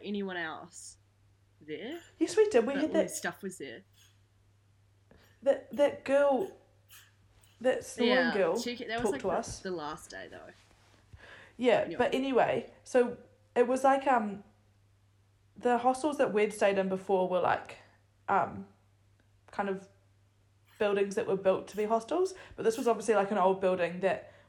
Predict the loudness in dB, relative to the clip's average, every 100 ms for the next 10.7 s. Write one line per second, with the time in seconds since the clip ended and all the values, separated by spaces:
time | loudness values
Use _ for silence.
0 | -4 -2 -2 -2 -6 -4 0 2 2 0
1 | -10 -18 _ _ _ _ 0 2 2 2
2 | 2 6 6 6 6 4 2 -2 -2 2
3 | 2 2 -4 0 0 0 -2 0 2 0
4 | -2 -6 -4 -2 -2 -6 -20 -20 -16 -2
5 | -2 -2 -18 _ -4 0 0 0 0 2
6 | 0 0 0 2 2 -2 -12 -20 _ -8
7 | -8 -8 -8 0 2 4 0 0 2 4
8 | 4 2 0 0 0 0 -2 -8 _ _
9 | _ _ _ -2 2 4 2 2 2 2
10 | 0 -4 -4 -4 -4 -6 -10